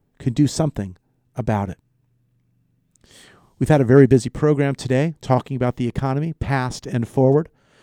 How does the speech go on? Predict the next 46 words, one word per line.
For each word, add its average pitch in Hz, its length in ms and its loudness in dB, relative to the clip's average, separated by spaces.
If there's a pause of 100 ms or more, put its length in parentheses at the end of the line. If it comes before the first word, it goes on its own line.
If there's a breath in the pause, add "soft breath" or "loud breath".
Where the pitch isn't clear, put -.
(140 soft breath)
We 135 80 0
talked 143 260 0
about 135 260 0
the - 80 -14
change 156 400 -4
in 151 100 -2
the, 135 180 -6 (460 soft breath)
uh, 113 260 0 (380)
the 120 100 -6
conforming 147 600 -2 (120)
loan 127 240 2
limit 143 200 0
and 131 100 -8
the 113 40 -2
high 131 140 -4
balance 127 400 -4
loan 139 160 0
limit, 160 260 -4
also 131 280 -4
for 139 160 -4
F 139 160 -6
H 131 200 -2
A. 143 200 0 (760)
Talked 151 220 -4
about 156 180 -2
different 160 280 -6
types 160 240 -4
of 143 60 -2
programs 143 400 2
that 139 100 -2
are 127 40 2
available, 151 520 -2 (320 soft breath)
from 120 120 -2
private 151 380 0
financing 151 600 -2 (140)
to 147 100 0
reverse 127 440 2
mortgages 143 540 0 (220 soft breath)
to - 100 -6 (120)
everything 143 440 0
in 110 120 -2
between. 135 500 -6 (880 soft breath)
But 196 100 2
it 208 100 0
really 220 280 4
is 202 200 2